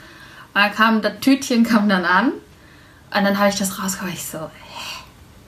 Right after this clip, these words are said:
Braune Hose?" <laughs> Also so braun ist so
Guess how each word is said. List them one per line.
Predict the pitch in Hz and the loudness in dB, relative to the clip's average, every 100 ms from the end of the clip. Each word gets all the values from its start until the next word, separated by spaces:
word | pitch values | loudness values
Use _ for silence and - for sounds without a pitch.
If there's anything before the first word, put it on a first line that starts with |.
| - - - - - | -20 -20 -20 -20 -14
Braune | - - - - 233 208 180 165 | -12 -10 -8 0 4 4 2 -4
Hose?" | 180 233 247 190 160 240 339 - - - | -4 -4 -4 -2 -4 -4 -10 -14 -18 -6
<laughs> | 202 - - - - - - - - - | -4 -4 -10 -16 -20 -20 -20 -20 -20 -10
Also | 185 165 | -6 -4
so | 165 160 | -4 -4
braun | - 160 139 185 214 | -6 -6 0 2 2
ist | 185 - | 0 -4
so | 196 | -8